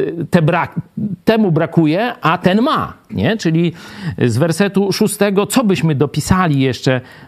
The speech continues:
do naszej listy korzyści z, mm, daru prorokowania?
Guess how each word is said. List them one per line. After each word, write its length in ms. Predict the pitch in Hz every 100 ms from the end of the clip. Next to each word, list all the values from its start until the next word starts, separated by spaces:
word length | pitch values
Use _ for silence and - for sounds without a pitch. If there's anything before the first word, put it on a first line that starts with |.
| -
do 320 | 107 139 135 -
naszej 680 | 117 147 156 - 139 131
listy 640 | - 120 143 190 - - 143
korzyści 760 | - 139 175 190 - 123 107 - - 165 151 101
z, 460 | 113 104 123 123 113
mm, 600 | - 127 120 113 113 120 - - 160 -
daru 460 | 120 127 120 127 113
prorokowania? 960 | 147 139 131 147 139 156 131 95 76